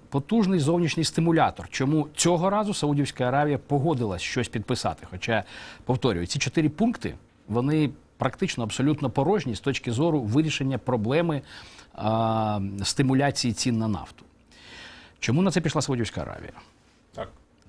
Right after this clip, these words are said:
Speaker 1: Тому що з'явилась російська військова присутність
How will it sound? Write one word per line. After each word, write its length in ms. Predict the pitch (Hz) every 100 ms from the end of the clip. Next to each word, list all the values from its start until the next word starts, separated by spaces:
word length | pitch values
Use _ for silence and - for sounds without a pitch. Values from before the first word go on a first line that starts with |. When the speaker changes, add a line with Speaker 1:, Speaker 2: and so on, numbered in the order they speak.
| -
Speaker 1:
Тому 260 | - 110 139
що 400 | - - 120 104 -
з'явилась 680 | 104 107 123 131 180 190 -
російська 580 | 117 113 - 135 - 110
військова 360 | 107 - 110 92
присутність 640 | 101 - 151 151 156 -